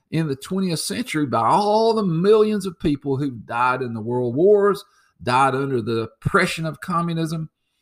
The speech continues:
And so, but, but, you know, as we look at discerning our times, Scripture prophesies that even worse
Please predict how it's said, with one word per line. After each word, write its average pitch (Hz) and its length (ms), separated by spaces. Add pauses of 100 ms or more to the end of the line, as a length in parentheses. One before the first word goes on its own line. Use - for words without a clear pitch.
(480)
And 143 160
so, 147 300 (100)
but, 139 180 (120)
but, 160 260
you 139 180
know, 131 260
as 143 260
we 156 180
look 160 300
at 139 180
discerning 165 520
our 139 140
times, 196 720 (1500)
Scripture 190 640
prophesies 139 840
that 139 140
even 147 320
worse 196 420